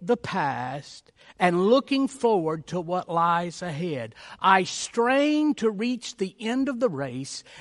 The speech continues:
and receive the prize for which God is calling us up to heaven because of what Christ Jesus did for you, did for us." Now look at verse fifteen. Here's what verse fifteen says in that same passage.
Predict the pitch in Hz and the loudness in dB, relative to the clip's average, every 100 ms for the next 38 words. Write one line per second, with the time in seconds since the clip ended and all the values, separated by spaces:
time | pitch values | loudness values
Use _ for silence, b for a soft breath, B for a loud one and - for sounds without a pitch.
0 | - 180 175 165 151 - 254 262 277 240 | -2 0 0 -4 -2 -2 0 0 0 -2
1 | 285 - 220 190 135 127 151 - - 190 | -8 -6 -4 -2 -2 -6 -8 -8 -4 -4
2 | 202 175 - 202 208 233 208 - - 247 | -4 -6 -4 0 0 0 -4 -8 -2 0
3 | 262 254 214 214 - 190 - 175 202 208 | 2 0 -2 -4 -4 -8 -6 -6 -6 -4
4 | 156 165 B B 196 - 208 190 180 190 | -6 -8 B B -8 -2 -2 -2 -2 0
5 | 226 - - 196 190 - - 269 196 185 | -2 -4 -4 -4 -4 -8 -4 -4 -4 -6
6 | 190 - B B B 135 151 233 180 - | -8 -10 B B B -12 0 2 2 0
7 | 151 123 117 107 - _ - 226 185 143 | -4 -4 -6 -12 -16 _ 0 0 2 -6
8 | 110 95 - 170 214 277 269 202 226 - | -8 -10 -8 -4 -2 -2 -4 -6 -6 -4
9 | 233 202 - 220 139 - B B B 269 | -6 -6 -8 -8 -8 -12 B B B -4
10 | 269 262 185 208 202 - 190 - - 214 | -2 -2 -2 -2 -4 -4 -8 -8 -8 -6
11 | 175 - 127 135 160 165 165 - - 196 | -6 -8 -8 -8 -6 -6 -6 -8 -8 -6
12 | 180 - b - 202 165 - - - | -8 -12 b -6 -4 -4 -6 -14 -16